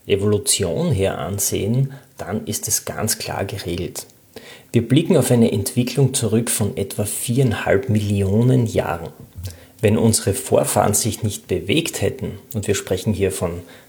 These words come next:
zwanzig Kilometern pro Tag und mehr, dann hätte unsere Spezies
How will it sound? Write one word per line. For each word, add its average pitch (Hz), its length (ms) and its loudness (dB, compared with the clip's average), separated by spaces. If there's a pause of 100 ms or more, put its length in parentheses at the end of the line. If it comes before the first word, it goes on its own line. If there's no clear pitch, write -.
(100)
zwanzig 107 540 0
Kilometern 95 640 0
pro - 140 0
Tag - 280 -2
und 95 220 -6
mehr, 139 440 0 (540)
dann 135 400 2
hätte - 400 -2
unsere 101 400 -2
Spezies - 760 -2